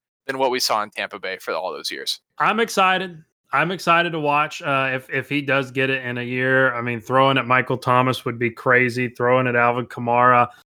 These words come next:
Speaker 2: Uh, a guy I'm gonna put on the radar of anybody listening to this to go out and buy if Jameis
Speaker 1: It,
Speaker 2: Winston becomes
Speaker 1: it, it better be the person I'm thinking of.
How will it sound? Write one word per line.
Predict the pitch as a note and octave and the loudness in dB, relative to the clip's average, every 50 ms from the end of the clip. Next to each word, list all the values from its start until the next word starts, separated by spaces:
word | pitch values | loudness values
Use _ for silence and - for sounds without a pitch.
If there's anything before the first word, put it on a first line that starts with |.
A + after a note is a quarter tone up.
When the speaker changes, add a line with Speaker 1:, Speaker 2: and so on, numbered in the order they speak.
| _ _ _ _ _ _ _ - | _ _ _ _ _ _ _ 2
Speaker 2:
Uh, | B2+ B2 B2+ C3 C3+ C3+ | 4 6 6 6 6 4
a | C3+ C3+ | 2 2
guy | B2 B2 C3 C3+ D3 E3 F#3 | 4 4 4 6 6 6 4
I'm | F3+ E3+ E3 | 4 2 4
gonna | E3 D#3+ D#3 | 2 2 2
put | - - - D#3+ | 0 2 4 6
on | D#3+ D#3 D#3 | 6 6 4
the | D3+ C#3 | 4 2
radar | C3 C3 C3 C3+ C#3 C3+ C3+ B2+ B2+ B2 | 4 6 6 6 6 6 6 6 6 6
of | B2 | 4
anybody | B2+ B2+ C3+ C3+ C3+ C3 B2+ C3 C3 | 4 2 0 2 2 4 4 4 2
listening | B2+ B2+ C3 B2 - C#3 C3 B2+ A#2+ A2+ | 0 -2 -4 -4 -4 -6 -6 -4 -6 -6
to | - A#2+ | -8 -6
this | A#2+ A#2+ A2+ - - | -6 -6 -6 -6 -10
to | - A2+ | -14 -8
go | A2 A#2+ A#2+ B2 C3 | 0 2 4 6 6
out | B2+ B2+ B2+ B2+ B2 | 6 6 4 2 0
and | A#2 A#2 | -4 -4
buy | G#2 A2+ A2+ A#2+ A#2+ A#2 A2 G#2 G2+ G2+ G#2 - | 0 2 2 4 4 4 4 2 0 -6 -10 -8
if | D#3+ C3 A2+ - | -8 -8 -8 -6
Jameis | - - A#2+ A#2+ A#2+ A#2+ A2+ | -6 -4 -2 -2 -2 -4 -8
Speaker 1:
It, | - | -10
Speaker 2:
Winston | B2 A#2+ B2 C#3 C#3+ C#3 B2+ A2+ | -8 -2 2 2 2 2 -2 -8
becomes | G#2 - A#2 A#2 - - - C3 C3+ C3 B2+ G#2+ G2 | -10 -8 -10 -10 -8 -2 0 2 4 4 4 2 2
Speaker 1:
it, | D3 D3 - - - | 0 -2 -2 -2 -2
it | C3 D3 C#3+ | -2 -2 2
better | B2+ C3 C3 C#3+ D3+ | 4 4 6 6 6
be | C#3 C#3 C3 | 4 4 0
the | A#2+ | 0
person | A#2+ - C3 A#2+ A2+ - A2+ | 0 0 0 0 0 0 -2
I'm | G#2+ A2 A#2+ | -2 -2 -4
thinking | - - G2+ F#2+ - - | -4 -12 -14 -12 -10 -10
of. | F#2+ F#2+ G2 G#2 - | -8 -8 -8 -8 -10